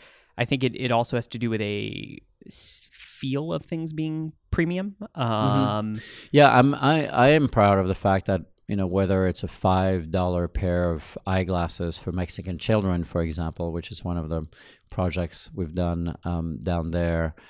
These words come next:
Speaker 2: um, or Herman Miller chair, you know, um, that, that at any price point,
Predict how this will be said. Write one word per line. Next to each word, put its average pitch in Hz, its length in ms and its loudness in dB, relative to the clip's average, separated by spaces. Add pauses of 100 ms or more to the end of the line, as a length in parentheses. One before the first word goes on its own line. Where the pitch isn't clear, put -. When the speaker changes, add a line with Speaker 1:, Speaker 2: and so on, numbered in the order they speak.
(280)
Speaker 2:
um, 87 500 -2
or 107 260 10
Herman 101 300 8
Miller 92 220 4
chair, 92 600 2 (920)
you 175 200 -2
know, 87 300 0 (240)
um, 87 840 -4 (240)
that, - 600 -2 (920)
that 101 320 0
at 110 140 2
any 127 260 6
price 113 360 4
point, 87 640 -4